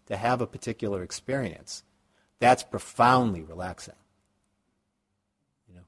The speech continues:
profoundly relaxing. I mean, deeply relaxing. It's freeing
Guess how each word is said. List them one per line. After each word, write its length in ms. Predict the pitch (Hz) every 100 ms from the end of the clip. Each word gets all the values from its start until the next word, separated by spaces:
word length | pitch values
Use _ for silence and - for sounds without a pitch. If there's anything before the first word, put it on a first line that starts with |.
| _
profoundly 640 | 107 - 120 147 135 85
relaxing. 500 | 80 - - - - _ _ _
I 40 | 87
mean, 180 | 87 90 92 107
deeply 480 | 139 170 - 92
relaxing. 600 | 80 80 73 - - - _ _ _ _ _
It's 140 | - _
freeing 420 | 113 147 90